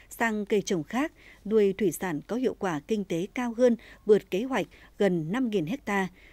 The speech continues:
nâng tổng diện tích đất đã chuyển đổi lên trên mười lăm nghìn ha. Xây dựng được chín mươi hai cánh đồng sản xuất tập trung quy mô lớn với tổng diện tích là hai nghìn tám trăm ha. Đã cấp giấy chứng nhận đạt tiêu chuẩn Việt Gáp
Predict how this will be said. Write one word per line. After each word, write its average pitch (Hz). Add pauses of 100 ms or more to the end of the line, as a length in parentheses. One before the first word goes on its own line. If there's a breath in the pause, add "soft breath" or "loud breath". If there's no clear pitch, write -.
nâng 202
tổng 165
diện 170
tích -
đất 302
đã 190
chuyển 190
đổi 160 (240 loud breath)
lên 254
trên 262
mười 175
lăm 226
nghìn 202 (200)
ha. 190 (540 soft breath)
Xây 285
dựng 214
được 185
chín 208
mươi 302
hai 277
cánh 220
đồng 185
sản 170
xuất -
tập -
trung 226 (260 loud breath)
quy 214
mô 190
lớn 175 (340 loud breath)
với 196
tổng 175
diện 170
tích -
là 175
hai 240
nghìn 190
tám 165
trăm 208 (180)
ha. 190 (560 loud breath)
Đã 202
cấp 320
giấy 196
chứng 190
nhận 240 (280 loud breath)
đạt 202
tiêu 277
chuẩn 165
Việt 190
Gáp 285